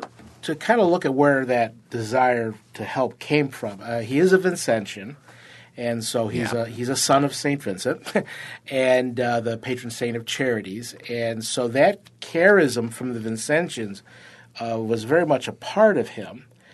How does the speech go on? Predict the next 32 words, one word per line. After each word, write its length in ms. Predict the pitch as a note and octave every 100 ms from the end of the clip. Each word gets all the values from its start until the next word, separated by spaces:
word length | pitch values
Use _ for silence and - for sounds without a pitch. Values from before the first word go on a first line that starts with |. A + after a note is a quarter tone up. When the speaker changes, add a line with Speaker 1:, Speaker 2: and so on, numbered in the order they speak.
| - _ _ -
Speaker 1:
And 440 | C3 B2+ B2 B2
when 180 | A#2 B2+
he 80 | A#2+
first 420 | - G3 A3 -
showed 380 | - - D3+ C#3
up, 460 | C3 G2 - -
the 120 | A2+ A2
Diocese 520 | B2 C#3+ E3+ - C3+
of 180 | B2 A2
Buffalo, 600 | B2 B2+ A2+ F2+ F#2+ A2+ _ - - - _
well, 140 | C#3+
actually, 220 | G3 E3+
the 100 | C#3+
Diocese 200 | F3+ F#3+
of 100 | C3
Buffalo, 320 | C3 D3 C3+ A#2+
we 140 | A#2+
gotta 160 | A#2 A2+
keep 200 | - A#2
in 220 | A2+ A2
mind, 280 | A#2+ A#2+ A2+
was 120 | G#2+
twenty 360 | - - D#3+ A#2
counties. 560 | - A#2 G2+ - - - _ - - -
So 280 | - C3 B2+
it 40 |
was 140 | A#2+
Buffalo 600 | - - C#3+ C#3+ C3+ C3
and 360 | A#2+ A2+ A2+ A2
current 340 | - C3+ A2+
Rochester 800 | A2+ B2 C3 - A#2+ G#2+ - G#2
combined. 640 | - G#2 G2+ B2 G#2 F#2